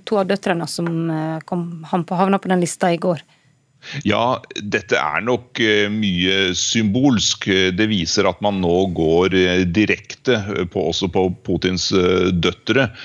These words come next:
Speaker 2: eh, og også familiemedlemmer til, eh, andre ledende, eh, russiske politikere, blant annet familien til utenriksminister Lavrov. Eh, eh, argumentet fra vestlig side er at, eh, eh,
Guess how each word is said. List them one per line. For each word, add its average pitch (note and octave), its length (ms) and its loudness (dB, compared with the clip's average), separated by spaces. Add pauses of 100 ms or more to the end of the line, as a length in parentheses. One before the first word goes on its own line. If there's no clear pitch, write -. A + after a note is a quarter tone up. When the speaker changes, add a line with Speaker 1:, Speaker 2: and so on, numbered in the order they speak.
(220)
Speaker 2:
eh, G#2 280 2
og G2 320 0
også G#2 300 -2
familiemedlemmer F#2 960 0
til, F#2 580 0
eh, F#2 320 4
andre F2+ 440 -2
ledende, F2+ 840 0 (140)
eh, F#2 240 2
russiske F2 400 -6
politikere, G#2+ 580 0
blant G2+ 240 0
annet E2+ 200 -2
familien F2 520 -2
til F#2 200 0
utenriksminister F2+ 800 -2
Lavrov. G2+ 480 0 (420)
Eh, G2 800 2 (800)
eh, G2+ 480 2 (320)
argumentet G#2 500 0
fra A2+ 120 0
vestlig G2+ 260 -2
side G#2+ 240 2
er G2+ 260 0
at, F2 240 -6
eh, F#2+ 340 0 (400)
eh, F2+ 440 -2